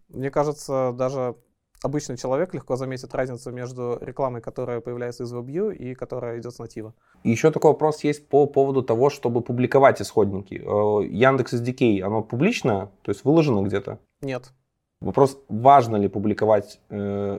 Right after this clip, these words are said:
Speaker 2: исходники, потому что фактически там может собираться разная информация, которую,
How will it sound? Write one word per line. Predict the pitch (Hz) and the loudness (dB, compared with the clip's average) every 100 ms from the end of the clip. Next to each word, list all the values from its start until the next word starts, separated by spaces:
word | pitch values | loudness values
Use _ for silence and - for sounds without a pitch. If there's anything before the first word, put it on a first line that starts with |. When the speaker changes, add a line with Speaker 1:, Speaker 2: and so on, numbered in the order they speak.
| - | -8
Speaker 2:
исходники, | 107 - 104 98 104 | 0 4 4 2 -4
потому | 101 104 | -4 -4
что | - | -8
фактически | 104 156 - 120 | -6 -6 -2 2
там | 120 | 4
может | 120 - | 2 2
собираться | 113 117 113 | 4 4 4
разная | 113 117 113 | 2 2 0
информация, | 110 113 139 180 - | -4 0 0 0 -2
которую, | 104 110 101 101 | -2 0 0 -2